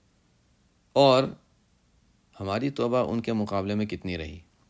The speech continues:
اس سے کہ وہ خشیت نہیں، وہ خوف نہیں ہے۔ انبیاء علیہم الصلاۃ والسلام کا مقام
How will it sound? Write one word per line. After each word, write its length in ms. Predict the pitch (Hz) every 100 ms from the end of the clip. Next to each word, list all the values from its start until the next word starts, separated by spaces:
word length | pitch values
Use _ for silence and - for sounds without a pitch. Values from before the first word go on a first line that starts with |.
| _ _ _ _ _ _ _ _ _ _
اس 80 | -
سے 120 | -
کہ 80 | -
وہ 100 | 123
خشیت 400 | 123 117 147 147
نہیں، 120 | 104
وہ 100 | 87
خوف 340 | 101 - 139 -
نہیں 140 | 76
ہے۔ 160 | 92 - _ _ _ _ _ _ _ _ _ _ _ _ _ _ _ _ _ _ _ _ _
انبیاء 360 | 104 101 127 143
علیہم 240 | 139 135
الصلاۃ 460 | 131 - 127 139 139
والسلام 500 | 123 113 120 127 143
کا 120 | 139
مقام 360 | 120 107 123